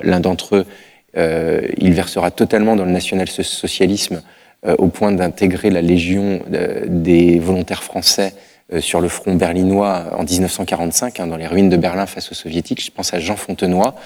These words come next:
Et Jean Fontenoy, en tant que grand reporter, a indiqué effectivement, euh, dans un reportage avec sa compagne, euh, l'aviatrice Madeleine Charnot, aviatrice et record woman de vitesse de l'époque, euh, ils ont réalisé tous les deux un reportage sur les usines d'aviation,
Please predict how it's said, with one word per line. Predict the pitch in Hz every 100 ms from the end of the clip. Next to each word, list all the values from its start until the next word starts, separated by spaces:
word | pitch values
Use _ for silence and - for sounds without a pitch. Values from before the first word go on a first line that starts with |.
| - - - -
Et | 90
Jean | 120
Fontenoy, | - 113 107 101 110 139
en | 131
tant | 92 101
que | -
grand | 95 90
reporter, | 95 - - - 120
a | 98
indiqué | 87 87 - 113
effectivement, | 107 - - 95 87 98 123 - - - _
euh, | 90 87 85 85 85 87 85 57 - -
dans | - 92 87
un |
reportage | 87 87 95 - 98 92
avec | 85 90
sa | -
compagne, | 92 95 85 101 98 92
euh, | 87
l'aviatrice | 87 82 90 - 95 -
Madeleine | 87 90 90
Charnot, | - 98 90 98 139 - _ - 95
aviatrice | 85 - - 98 -
et | 87 87 85
record | 87 - 90 85
woman | 90 92 90
de |
vitesse | 82 80 - 120 - -
de | 85
l'époque, | 87 - - - _ - - - - -
euh, | 90 87 87 -
ils | 90 98
ont |
réalisé | 104 95 92 117
tous | -
les | 98
deux | 110
un |
reportage | 120 92 - - -
sur | 92
les | 90 90 85 110
usines | 104 123 120
d'aviation, | 104 90 95 - - 113